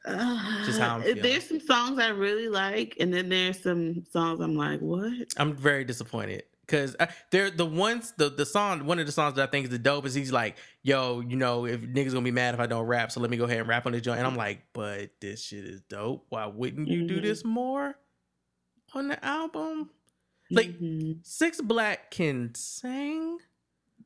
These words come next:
Speaker 2: but he not a singer, and he
Speaker 1: Like, he
Speaker 2: really
Speaker 1: sings in his own box.
Speaker 2: he really trying to sing on this
Speaker 1: Yes.
Speaker 2: joint, and I'm like, Bruh, these ballads, I liked you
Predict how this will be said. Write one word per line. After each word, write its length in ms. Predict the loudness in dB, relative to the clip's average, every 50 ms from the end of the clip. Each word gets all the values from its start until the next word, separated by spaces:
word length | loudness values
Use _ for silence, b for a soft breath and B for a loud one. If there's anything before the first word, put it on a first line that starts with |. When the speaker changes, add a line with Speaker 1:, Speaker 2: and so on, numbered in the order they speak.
| _ _ _ _ _ _ _ _ -2
Speaker 2:
but 120 | 0 0 0
he 180 | 0 -2 0 0
not 320 | 2 2 0 0 0 -2 -2
a 140 | -2 -2 -2
singer, 840 | -2 -4 -6 -6 -2 0 2 2 2 2 0 0 0 0 0 -2 -6 -8 -14 _ _ _ _ _ 0
and 180 | 0 2 2 2
he 180 | 2 0 4
Speaker 1:
Like, 160 | 4 2 2
he 160 | 4 2 0 2
Speaker 2:
really 480 | 2 2 2 2 2 0 0 0 0
Speaker 1:
sings 120 | 0 0 0 0
in 60 | -2
his 60 | -4 -4 -4
own 200 | -2 0 0 2
box. 500 | 2 2 2 0 -2 -4 -6 -8 -12 -18 -20 -20 -20
Speaker 2:
he 220 | -12 -6 -2 -2 -2
really 680 | -2 -2 -4 -6 -4 -2 0 2 2 2 2 0 -2
trying 440 | -2 0 0 0 2 2 2 2 0
to 60 | 0
sing 1160 | -2 -2 -2 -2 0 2 4 4 4 2 2 0 0 0 0 -2 -2 -2 -2 -2 -4 -4 -6 -6 -4
on 220 | -2 0 0 0 0
this 240 | 0 0 0 0
Speaker 1:
Yes. 140 | 0 0 0 0
Speaker 2:
joint, 440 | 0 0 0 0 -2 -2 -4 -4 -2
and 180 | 0 0 2 2
I'm 120 | 0 0 0
like, 380 | 0 0 0 -2 -2 -6 -8 -6
Bruh, 280 | -2 -2 0 0 0
these 180 | -2 -4 -4 -4
ballads, 680 | 0 0 0 2 0 0 -2 -2 -4 -6 -10 -16 -18 -18 -20 _ _ _ _ _ _ _ _ _ _ _ _ _ _ _ _ 2
I 100 | 4 4
liked 300 | 4 4 2 2 2 4
you 60 | 4